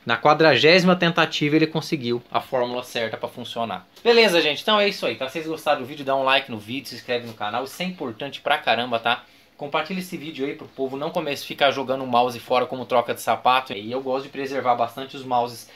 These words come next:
mais antigos, principalmente aqueles da Genius, que aquilo lá dura pra caramba. Eu até tenho aqui aqueles de bola, né? Falhava pra caramba, mas eu tenho mais por curiosidade.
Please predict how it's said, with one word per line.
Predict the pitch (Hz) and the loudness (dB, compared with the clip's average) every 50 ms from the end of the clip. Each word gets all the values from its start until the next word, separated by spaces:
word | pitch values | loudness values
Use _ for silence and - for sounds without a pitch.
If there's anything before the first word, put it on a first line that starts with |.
| - _ _ - | -20 _ _ -2
mais | 113 123 135 131 | 0 2 2 2
antigos, | 139 127 113 117 - - 156 156 123 110 - - - _ - - _ _ | 0 -4 -6 -4 -4 -2 -2 -2 -4 -6 -12 -12 -18 _ -20 -20 _ _
principalmente | - 135 143 - - 139 139 151 151 - 151 | -14 -12 -8 -4 -4 -2 0 0 0 -2 -2
aqueles | - - 147 139 135 123 113 | -4 -2 -4 -4 -4 -2 0
da | 127 127 120 | 2 2 2
Genius, | 104 98 117 131 151 143 120 107 - | 2 -2 -2 -2 -2 -2 -2 -4 -8
que | - 117 | -8 -8
aquilo | - - 131 | -8 -6 -2
lá | 131 131 131 | 0 0 0
dura | 120 110 113 135 160 156 151 | 0 -4 -10 -6 -4 -4 0
pra | 160 151 - | 0 0 0
caramba. | - 147 120 123 135 | 0 0 0 2 2
Eu | 139 | 2
até | 139 - 196 | 4 4 2
tenho | 196 - 190 180 175 156 | 2 2 0 0 0 -2
aqui | 156 - 135 | -4 -4 -4
aqueles | 120 - - 131 127 117 | -4 -4 -4 -6 -8 -6
de | 123 127 | -8 -10
bola, | 117 107 107 107 110 104 101 95 - _ _ - | -8 -4 -4 -2 -2 -4 -6 -8 -12 _ _ -16
né? | 113 107 107 110 113 - _ - | -12 -10 -10 -10 -10 -12 _ 0
Falhava | - 175 180 175 175 185 180 180 | 4 4 6 8 6 6 6 4
pra | 180 165 160 | 2 2 2
caramba, | - 156 131 131 143 151 160 | 4 4 4 4 4 2 2
mas | 151 147 156 156 | 0 0 0 0
eu | 170 165 | -2 -4
tenho | - 190 190 | -2 -2 0
mais | 180 185 196 190 | 2 0 0 0
por | - 190 | -4 -6
curiosidade. | - 202 208 208 202 180 135 120 107 98 98 | -4 -2 -2 -2 -2 2 2 2 2 0 -2